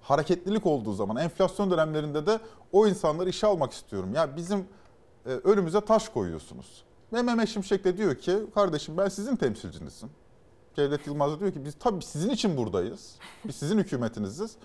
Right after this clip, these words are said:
"Tabii," diyor, "o zaman nasıl yapalım? Şu O V P'ye, kıdem tazminatı ile ilgili bir şeyi iliştiriverelim, yeniden tartışsın insanlar." Bin dokuz yüz seksenden beri yöntem budur. Patronlar toplanır, "Ya şu kıdem tazminatı işi, gözünüzü seveyim.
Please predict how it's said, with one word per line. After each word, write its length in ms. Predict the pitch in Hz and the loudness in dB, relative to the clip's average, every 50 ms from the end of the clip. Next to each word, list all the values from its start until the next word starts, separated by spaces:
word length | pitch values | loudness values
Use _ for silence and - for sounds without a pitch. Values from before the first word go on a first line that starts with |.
| - - - - - | -20 -20 -20 -16 -4
"Tabii," 280 | - - 254 247 220 131 | 4 4 4 4 4 0
diyor, 240 | 104 95 87 85 98 | 0 -2 0 0 0
"o 40 | 139 | 0
zaman 340 | 156 190 190 208 202 202 | 0 2 2 2 2 2
nasıl 240 | 226 247 226 - 214 | 2 0 0 0 0
yapalım? 400 | 180 139 - 151 139 175 214 226 - - - - - - - | -2 0 0 0 0 0 -2 -4 -6 -14 -20 -20 -20 -20 -16
Şu 140 | - - | -8 -2
O 240 | 214 226 240 233 214 | 2 4 6 6 6
V 120 | 208 175 156 | 6 4 4
P'ye, 320 | - - 131 131 143 170 180 - - - | 2 2 2 2 2 -2 -4 -8 -8 -2
kıdem 220 | 190 220 226 208 | 2 2 2 2
tazminatı 600 | - - 151 139 131 127 143 143 131 - - 131 | 2 2 2 2 2 0 -2 -2 -2 -2 -4 -4
ile 100 | 123 120 | -4 -2
ilgili 320 | 160 190 180 156 143 139 | 0 0 -2 -2 -4 -6
bir 60 | 143 139 | -8 -6
şeyi 300 | - - 147 175 196 190 190 - - - - - - | -4 -2 2 2 2 0 0 -10 -20 -20 -16 -6 -2
iliştiriverelim, 680 | 160 175 - - - 170 170 156 151 156 180 190 156 139 | -2 -2 -2 -2 0 0 2 2 4 4 2 2 4 4
yeniden 320 | 175 208 202 160 151 120 101 | 6 6 8 6 6 4 4
tartışsın 460 | - 107 95 - - - - - 92 | 2 0 0 0 -4 -12 -10 -10 -8
insanlar." 480 | 85 78 - - 82 76 73 - 62 - - - - - - - _ - | -8 -8 -8 -8 -8 -8 -8 -10 -14 -16 -20 -20 -20 -20 -20 -20 _ -10
Bin 280 | 123 156 190 190 185 | -2 0 2 2 4
dokuz 260 | 185 175 175 - 196 185 | 2 2 2 0 -2 -2
yüz 180 | 185 180 - | -2 -2 0
seksenden 680 | - 143 135 - - - 147 147 147 143 196 202 185 160 | 0 -2 0 0 2 2 2 2 4 4 4 4 4 2
beri 160 | 147 151 147 | 0 0 0
yöntem 480 | 165 151 147 151 143 - 160 151 147 127 | 2 2 0 0 0 0 0 0 0 0
budur. 360 | 113 95 - - - - - - _ - | -4 -4 -6 -8 -18 -20 -20 -14 _ 2
Patronlar 580 | 220 202 202 - - 123 104 98 92 90 - | 4 4 4 2 -2 -2 -2 0 -2 -2 0
toplanır, 500 | - 180 185 185 - 196 185 185 190 190 - - | 2 2 2 2 2 0 0 0 -2 -4 -4 -2
"Ya 180 | - 180 135 113 | 2 2 2 2
şu 140 | - - - | 2 -4 -8
kıdem 280 | - 147 139 147 139 | -4 2 2 2 2
tazminatı 600 | - - 127 110 101 95 101 104 101 92 - - | 2 0 0 0 0 0 -2 -2 -2 -2 -4 -8
işi, 160 | - - - | -16 -10 -4
gözünüzü 360 | 117 117 107 117 120 113 101 - | -2 -2 -2 0 -4 -4 -6 -6
seveyim. 200 | - 85 85 | -8 -10 -10